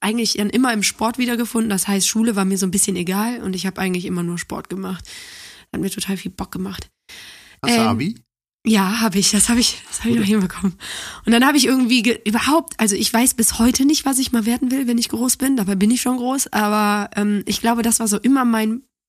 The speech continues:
Speaker 1: Problem. Alle wussten immer gefühlt, was sie mal werden wollen oder was sie mal machen wollen. Ich wusste das nie. Also hab ich angefangen, irgendwie Deutsch, Englisch so ein bisschen zu studieren in Düsseldorf, weil man mir sagte, ja, in Sprachen bist du ja gut. Werd doch Dolmetscher. Also wenn ich mich jetzt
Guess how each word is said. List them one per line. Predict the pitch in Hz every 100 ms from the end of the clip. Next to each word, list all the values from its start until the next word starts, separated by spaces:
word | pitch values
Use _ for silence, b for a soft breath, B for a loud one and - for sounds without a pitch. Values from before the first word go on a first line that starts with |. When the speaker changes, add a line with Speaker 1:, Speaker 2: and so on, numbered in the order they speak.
| _
Speaker 1:
Problem. | - 214 190 214 202 190
Alle | 202 226
wussten | 240 - 208
immer | 220 214 226
gefühlt, | 190 220 - 233 220
was | 202
sie | 202
mal | 190 180
werden | 214 247
wollen | 226 214
oder | 202
was | 190
sie | 202
mal | 180
machen | 185 269 269
wollen. | 269
Ich | 233
wusste | 214 -
das | 185 185 190
nie. | 190 B B B B B -
Also | 208
hab |
ich | 202 220
angefangen, | 220 208 208 190
irgendwie | 185 180
Deutsch, | 190 208 208 -
Englisch | 190 208 214 202
so | -
ein | 196
bisschen | 196 202
zu | 208
studieren | - 180 202 185
in | 175
Düsseldorf, | 202 220 208 202 196
weil | 175 180
man | 180 175
mir | 180
sagte, | 190 170 -
ja, | 175
in | 175
Sprachen | 170 - 208 214 190
bist | 185
du | 208
ja | 196
gut. | 208 202 B B B B
Werd | - 220
doch | 190
Dolmetscher. | - 220 262 240 202 214
Also | 170 165 175
wenn | 190
ich | 202 214
mich | 185
jetzt | -